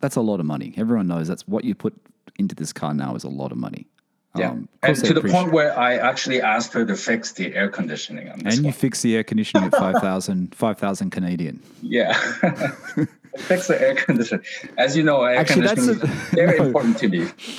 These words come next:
Speaker 1: It is, but that's the best time to fix the air conditioning, when you've gotten you there,
Speaker 2: When
Speaker 1: doing all this
Speaker 2: everything's
Speaker 1: other
Speaker 2: o-
Speaker 1: work for you. She's not
Speaker 2: Yeah.
Speaker 1: gonna really charge you five thousand for the air conditioning, is she?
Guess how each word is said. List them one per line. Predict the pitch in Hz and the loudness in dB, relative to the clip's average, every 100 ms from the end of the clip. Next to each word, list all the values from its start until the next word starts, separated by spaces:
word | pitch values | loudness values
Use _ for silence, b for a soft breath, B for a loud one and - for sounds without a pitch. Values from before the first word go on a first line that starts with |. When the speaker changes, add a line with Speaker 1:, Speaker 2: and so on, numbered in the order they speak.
| B B | B B
Speaker 1:
It | 180 220 | 0 2
is, | 208 120 | 2 2
but | 139 147 | 0 0
that's | 190 | 0
the | 180 | 0
best | 160 160 | 0 0
time | - 147 | 0 0
to | 127 | 0
fix | 143 127 | -2 0
the | 131 | 0
air | 123 | 0
conditioning, | 117 156 - 120 | 0 0 2 2
when | 110 113 | 4 2
you've | 104 | 2
gotten | 147 160 139 | 0 0 2
you | 123 117 98 | 2 0 0
there, | 113 104 92 123 | 0 0 -2 -2
Speaker 2:
When | 127 123 | -4 -2
Speaker 1:
doing | 127 120 | 0 4
all | 170 185 | 4 6
this | - | 6
Speaker 2:
everything's | 185 190 | 4 4
Speaker 1:
other | 190 | 4
Speaker 2:
o- | |
Speaker 1:
work | 175 170 | 4 0
for | - 156 160 | 0 0 2
you. | 131 110 139 B B B | 2 0 -2 B B B
She's | - 139 | -4 0
not | 196 | 2
Speaker 2:
Yeah. | |
Speaker 1:
gonna | 175 139 | 2 2
really | 139 131 | 2 0
charge | - 127 120 | 0 0 0
you | 110 | -2
five | 120 113 | 0 -2
thousand | 110 110 104 104 | -2 -2 -2 -4
for | 101 | -2
the | 98 | -2
air | 95 | -2
conditioning, | 92 98 - 85 | -2 -4 -2 -4
is | 85 | -4
she? | - | -6